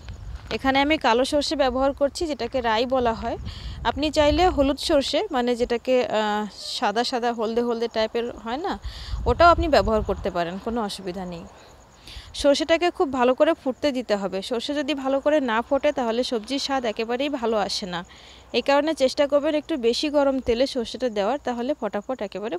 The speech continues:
ফুটে যায়, খুব ভালো করে ভাজা হয়ে যায় আর কি। সর্ষে, জিরে সব কিছু খুব ভালো করে ভাজা হয়ে গেছে। এবার আমরা প্রথমে এই রসুনগুলোকে দিয়ে দেব।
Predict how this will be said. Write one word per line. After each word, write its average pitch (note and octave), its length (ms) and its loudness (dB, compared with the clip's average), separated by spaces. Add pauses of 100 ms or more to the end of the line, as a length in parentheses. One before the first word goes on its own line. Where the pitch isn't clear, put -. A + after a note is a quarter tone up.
ফুটে A3+ 240 -4
যায়, F3+ 240 -6 (760)
খুব A3+ 180 -6
ভালো G3 220 0
করে A3 180 0
ভাজা G3+ 340 -4
হয়ে F3+ 220 -4
যায় E3 200 -4
আর E3 60 -4 (100)
কি। D#3+ 120 -14 (1900)
সর্ষে, C#4 460 4
জিরে C4+ 320 2
সব C#4+ 240 0
কিছু C#4+ 200 -4
খুব C4 220 -6
ভালো A#3+ 220 0
করে C#4 200 4
ভাজা C4 320 2
হয়ে D4 220 4
গেছে। A#3+ 300 2
এবার C4 300 2
আমরা C#4 200 2
প্রথমে C4+ 460 -2
এই D#4+ 120 2
রসুনগুলোকে B3 640 0
দিয়ে F#3+ 180 -2
দেব। F3 260 -4